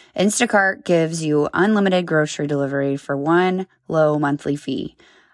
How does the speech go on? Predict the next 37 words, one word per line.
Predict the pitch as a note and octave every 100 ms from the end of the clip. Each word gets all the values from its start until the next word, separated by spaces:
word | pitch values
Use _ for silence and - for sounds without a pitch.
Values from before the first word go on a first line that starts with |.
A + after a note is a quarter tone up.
| _
I | F#3
don't | A3+
know | A3+
about | G3+ F#3+
you, | F3+ G#3
but | G3 -
I | F3
have | F3+
gone | E3+ F3
to | G3+
the | G#3
grocery | F3 E3+ E3
store | - D#3 D3+ C#3+ D3 - - -
and | D#3 D#3
bought | D#3 -
all | D#3+ G3
the | G#3+
things, | G#3 G3 F#3+ G3 F#3+
only | - G3+
trying | A3 A3+ A3
to | G#3
get | G#3
home | F#3+ F#3+ F#3 F#3 F#3 - - _ -
and | F3 E3+ E3 D#3+
realize | E3+ E3 D#3+ D#3+ D#3+ D#3+ E3 - - _ _ -
I | A#3
forgot | B3 A#3+
the | G3
most | F#3+ F#3+ G#3
important | F#3+ F3+ F3 D3+
ingredient | D3+ D3+ D#3 D3 D3
that | C#3+
I | C#3+
needed | C#3 C#3 C#3+
to |
make | D#3 F3
dinner. | A#3+ A3+ D3+